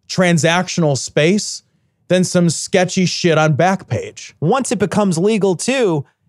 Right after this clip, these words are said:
Speaker 2: it changes how, how our society looks at it as well. Think about the difference nowadays with, uh, modern dispensaries
Speaker 1: Yeah.
Speaker 2: and when you were a kid.
Speaker 1: Right.
Speaker 2: Think about the difference of how you would think about m-,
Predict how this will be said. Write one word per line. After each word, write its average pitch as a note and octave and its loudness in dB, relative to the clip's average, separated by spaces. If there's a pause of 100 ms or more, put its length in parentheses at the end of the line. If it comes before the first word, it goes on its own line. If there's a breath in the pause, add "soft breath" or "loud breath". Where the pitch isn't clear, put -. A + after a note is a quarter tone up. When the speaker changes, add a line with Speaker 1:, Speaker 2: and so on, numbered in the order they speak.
Speaker 2:
it A3 0
changes A3 0
how, F#3+ -2
how G#3 0
our G3+ 2
society A3 0
looks D#3 -2
at F3+ 2
it F3+ 0
as F3 -2
well. C4+ 0 (200 soft breath)
Think E4+ -2
about D4 0 (260)
the G3 0
difference A3+ -2 (120)
nowadays F3 0
with, C#3+ -4 (100)
uh, E3 2
modern F3+ 0
dispensaries C#3+ 0
Speaker 1:
Yeah. G#2+ -2
Speaker 2:
and D#3 2
when E3+ 2
you F#3 2
were G#3+ 2
a A#3 -2
kid. - -6
Speaker 1:
Right. G3+ 2
Speaker 2:
Think C4+ -2
about A3+ -2
the A3+ 0
difference F#3+ 0
of D#3 -2
how F#3+ 0
you B3 -2
would A3+ -2
think G#3+ -4
about E3 0
m-, C#3 -2